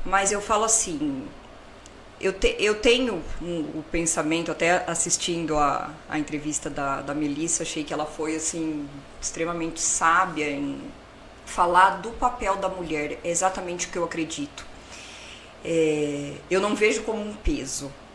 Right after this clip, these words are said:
Eu sei que a, a minha casa, que o trabalho, ele dança a música que eu, mulher, toco. Isso é fato. A, a energia, a, a animação.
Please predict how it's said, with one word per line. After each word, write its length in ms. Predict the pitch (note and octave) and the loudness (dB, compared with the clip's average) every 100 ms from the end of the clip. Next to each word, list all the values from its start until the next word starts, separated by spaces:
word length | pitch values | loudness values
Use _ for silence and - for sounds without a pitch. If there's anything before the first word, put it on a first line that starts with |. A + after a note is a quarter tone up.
| - - - - - - - - - - | -20 -20 -18 -18 -18 -16 -16 -16 -18 -4
Eu 140 | E3+ | -2
sei 560 | E3 - - F#3+ A3+ - - | 2 2 4 4 4 -2 -6
que 420 | - A3 A#3 - - | -4 -2 -2 -4 0
a, 220 | F3+ E3+ - | 2 2 -2
a 100 | D#3+ | -2
minha 240 | D#3+ D#3+ D#3 | -2 -2 -4
casa, 640 | - D3 D3+ F3+ F#3+ A3 A#3 A3+ - | -2 2 2 2 0 -2 -4 -10 -14
que 280 | - D#3 D#3 | -12 -8 -8
o 40 | |
trabalho, 640 | D#3+ D3+ D3+ D3+ D#3+ F#3+ - - - | -6 -4 2 2 2 -2 -10 -12 -4
ele 460 | G3+ G#3 A3+ B3 - F3+ | -2 0 -4 -8 -10 -4
dança 600 | F3 F3 G3+ - - - - | 2 2 2 0 2 -2 0
a 80 | F3+ | -2
música 640 | E3 D#3 F3 G3 A#3 - | 0 -4 -4 -4 -6 -6
que 340 | B3 - G#3+ F3+ | -8 -8 -2 2
eu, 140 | F3 | 2
mulher, 720 | G#3+ C4 G#3 D#3+ D#3+ E3+ - - - - - - | 0 -2 0 0 0 -2 -6 -14 -18 -20 -18 0
toco. 440 | - - - - - - - - - D#3 | 4 4 2 -6 -8 -10 -14 -16 -16 -10
Isso 520 | D#3+ F3 - G3+ A3+ - | 0 0 0 -2 -6 -6
é 60 | - | -10
fato. 480 | F#3 G3+ E3 - - - - - - - | 2 6 6 4 -8 -16 -18 -20 -18 -2
A, 440 | D#3 D3+ C#3+ D3 D3+ | 2 4 4 0 -2
a 80 | |
energia, 800 | D#3 D3+ C3+ - E3+ G#3+ A#3 A#3+ A3+ A3+ A3+ - - - - | 0 0 -2 -4 -4 -2 2 6 6 6 0 -8 -14 -16 -6
a, 560 | D3+ D3+ D3 C#3+ C#3+ - | 0 4 4 2 0 0
a 100 | D#3 | 2
animação. 1000 | E3 E3 D#3 - - E3+ F3 G3+ G#3+ A#3 | 2 2 2 4 4 4 2 0 -2 -4